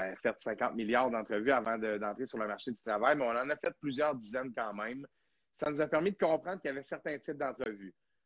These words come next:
Euh, certaines où, euh, où l'interlocuteur embarque, euh, où il collabore avec toi pour te donner du jus, d'autres où il répond aux questions pour répondre aux questions, d'autres où il veut te passer un message, euh, et j'en passe.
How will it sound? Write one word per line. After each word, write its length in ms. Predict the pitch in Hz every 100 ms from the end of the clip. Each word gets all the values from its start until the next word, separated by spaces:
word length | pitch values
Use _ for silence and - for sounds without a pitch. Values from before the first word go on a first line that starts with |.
| _ 98
Euh, 300 | 101 98 101
certaines 480 | - 110 147 151 147
où, 200 | 131 120
euh, 340 | 110 107 104 110
où 60 |
l'interlocuteur 680 | 120 120 120 123 - 139 139
embarque, 680 | 123 113 120 143 - - - -
euh, 320 | 110 107 104 110
où 140 | 117
il 500 | 110 107 107 107 101 -
collabore 460 | 143 131 123 143
avec 240 | 139 120 -
toi 160 | -
pour 120 | 139 -
te 60 |
donner 300 | 123 120 120
du 120 | 120 113
jus, 300 | 117 139 - - - _
d'autres 340 | 117 143 160 139
où 140 | 135
il 140 | 120 135
répond 240 | - 160
aux 60 | 165
questions 380 | 139 - 165
pour 180 | 151 131
répondre 300 | 127 147 151
aux 40 | 143
questions, 460 | 131 - - 143
d'autres 320 | 127 143 165 165
où 20 |
il 100 | 139
veut 120 | 131
te 80 | -
passer 280 | 139 139 151
un 60 |
message, 560 | 139 117 131 127 135 - _ _ _ -
euh, 180 | 107 104 -
et 120 | 131
j'en 220 | 131 117 -
passe. 440 | 123 147 170